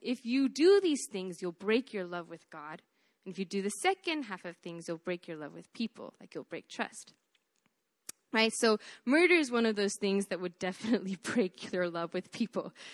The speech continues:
It would definitely break trust with the people around you, right? But it's really just the very basic beginning of an action that flows out of a heart posture. And that becomes clear when Jesus comes onto the scene in the New Testament.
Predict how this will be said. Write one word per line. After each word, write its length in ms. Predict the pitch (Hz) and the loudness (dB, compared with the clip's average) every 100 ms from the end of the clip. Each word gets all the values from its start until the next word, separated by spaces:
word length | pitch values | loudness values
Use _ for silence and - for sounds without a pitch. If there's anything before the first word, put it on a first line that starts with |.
| - - | -8 0
It 60 | |
would 140 | 254 202 | 0 4
definitely 580 | 240 302 240 277 254 | 4 4 4 6 6
break 360 | 233 202 208 196 | 4 2 0 0
trust 480 | - - 185 - - | -2 2 2 2 -2
with 160 | 269 | 0
the 100 | 240 | 0
people 360 | 233 247 196 190 | 2 2 2 0
around 340 | 185 165 160 | 2 0 -2
you, 140 | 165 160 | -6 -4
right? 240 | 165 269 _ - - - - | -2 -2 _ -20 -20 -12 4
But 100 | 359 | 6
it's 240 | 349 - | 6 4
really 360 | 254 311 403 359 | 6 8 8 6
just 260 | 294 262 | 2 -2
the 100 | 277 | -2
very 300 | 226 262 262 233 196 - | -2 0 2 0 -4 0
basic 520 | 285 330 - 349 - | 2 2 2 -6 -2
beginning 640 | 302 220 220 208 180 285 - _ _ _ - | -4 -2 -2 -2 -4 -8 -12 _ _ _ -2
of 140 | 214 | -2
an 140 | 202 - | -2 -4
action 680 | 202 240 - - 196 202 294 | -2 -2 -2 -4 -2 -2 -2
that 140 | 208 - | -6 0
flows 280 | 254 247 | 4 4
out 180 | 220 190 | 2 0
of 80 | 180 | -2
a 40 | |
heart 280 | 185 190 165 | -4 -4 -6
posture. 600 | - 240 - - 170 202 - _ _ - | -2 -4 -4 -10 -10 -10 -18 _ _ -8
And 100 | 233 | 0
that 160 | 269 302 | 0 0
becomes 380 | - 285 254 - | -4 -2 -4 -6
clear 320 | - 240 233 | -4 -2 0
when 180 | 220 208 | -2 -4
Jesus 420 | 233 254 262 247 | -4 -4 -4 -6
comes 300 | - 202 190 | -6 -6 -4
onto 300 | 170 180 170 | -8 -8 -10
the 100 | 175 | -10
scene 540 | - 190 180 175 202 - _ _ _ | -10 -10 -8 -8 -12 -16 _ _ _
in 260 | - 196 196 | -4 -2 0
the 80 | 185 | -2
New 120 | 185 | -4
Testament. 640 | 185 180 - 180 156 165 | -6 -10 -8 -10 -10 -14